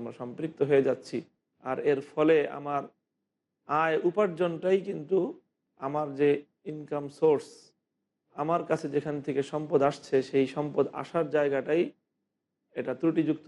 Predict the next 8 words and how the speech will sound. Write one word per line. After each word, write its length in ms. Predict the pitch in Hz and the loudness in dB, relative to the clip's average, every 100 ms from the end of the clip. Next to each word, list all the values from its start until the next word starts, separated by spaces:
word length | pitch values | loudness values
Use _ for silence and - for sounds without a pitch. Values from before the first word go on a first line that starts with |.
| 139 | -2
হয়ে 180 | 139 135 | 0 0
যাচ্ছে। 300 | 135 - 180 180 - 131 | 0 -2 -4 -4 -6 -10
আর 80 | 139 - | -4 4
এ 20 | 220 220 | 2 2
কারণে 320 | 170 139 - 170 _ _ _ _ _ _ _ _ - | -10 -10 -12 -16 _ _ _ _ _ _ _ _ -8
আমার 260 | 147 151 139 - | -2 -2 -2 -4
সম্পদ 380 | 180 196 202 226 165 | -2 2 4 4 4
যদি 240 | 185 170 | 0 0